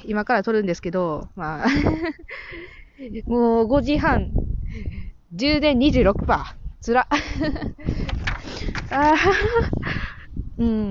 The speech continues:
ん、そう、もうこんな時間やし、充電もないし、大丈夫かな、ほんと。<laughs> まあ、ええか。うん。まあ、続きなんやけど、そう。ものすごく身近なところで言うと、セシウムって、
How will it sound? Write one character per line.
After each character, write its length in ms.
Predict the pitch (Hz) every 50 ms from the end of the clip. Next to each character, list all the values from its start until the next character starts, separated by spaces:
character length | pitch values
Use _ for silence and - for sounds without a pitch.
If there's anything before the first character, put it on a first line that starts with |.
| 196
ん、 40 | 202
そ 160 | - - 214
う、 200 | 214 196 196 208
も 220 | 233 254 277 - -
う 40 | -
こ 160 | - 285 277
ん 80 | 269
な 140 | 277 269 269
時 200 | - - - - -
間 220 | - - - -
や 100 | - -
し、 140 | - - - -
充 180 | - 214 214 196
電 140 | 226 220
も 140 | 196 185 185
な 120 | 180 180 185
い 60 | 175
し、 80 | - - - - - - - - -
大 160 | 208 208 269
丈 80 | 302 311
夫 120 | 269 247
か 140 | 202 190 180
な、 240 | 175 170 165 165 165
ほ 120 | - -
ん 40 | -
と。 160 | - - - 262 269 302 - - 330 339 - 359 349 - - -
<laughs> 720 | 480 571 571 - - 427 427 - - - 302 294 269 - - 208
ま 180 | 214 214 185
あ、 60 | 180
え 60 | 175 180
え 40 |
か。 220 | 180 - 202 156 - - - - - - - - - - - - - - - - - - - - - - - - -
う 60 | 240
ん。 380 | 233 208 185 - - - - - - - - - - - - - - - -
ま 120 | 240 233 220
あ、 40 |
続 220 | 208 - 269 262 311 -
き 100 | 339 311
な 80 | 240
ん 60 | 190
や 80 | 160 151
け 100 | - -
ど、 400 | 208 208 202 180 160 156 170 214 - - - - - _ _ _ _ _ _ _ - - - - -
そ 280 | - - 226 196 170 - - _ - - - - - - - - - - - - -
う。 40 |
も 280 | 190 180 175 185 220 269
の 100 | 302 359
す 180 | 359 - - 302
ご 160 | 311 359 -
く 320 | - - 233 196 175 151 165
身 140 | 175 202
近 300 | 196 208 226 - 214 208
な 100 | 208 202
と 140 | 185 - 240
こ 100 | - 214
ろ 120 | 190 175 156
で 120 | 147 156
言 160 | 185 202 190 180
う 20 |
と、 240 | - - 196 175 160
セ 100 | - -
シ 200 | - - - 170
ウ 40 | 151
ム 80 | 147 -
っ 120 | - -
て、 180 | - - -